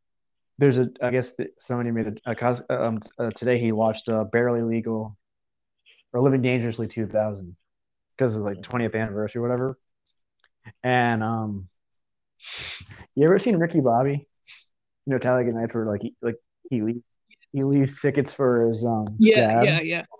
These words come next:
Speaker 1: The joke is he le-, uh, Schiavone leaves tickets for Francine.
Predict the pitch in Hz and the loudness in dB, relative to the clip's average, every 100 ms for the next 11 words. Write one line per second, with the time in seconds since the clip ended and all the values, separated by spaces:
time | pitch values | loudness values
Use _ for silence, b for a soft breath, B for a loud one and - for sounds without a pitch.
0 | - - _ _ _ _ _ - b b | -18 -18 _ _ _ _ _ -20 b b
1 | - 127 131 143 143 127 123 131 135 131 | -4 2 6 6 6 2 2 0 0 -2
2 | 117 113 _ - - - 131 135 127 123 | -2 -6 _ -18 -14 -8 -4 2 2 2
3 | 123 120 113 135 131 120 113 - 113 110 | 2 2 0 -4 -4 -4 -8 -4 -4 -4
4 | 117 120 135 | -4 -4 -4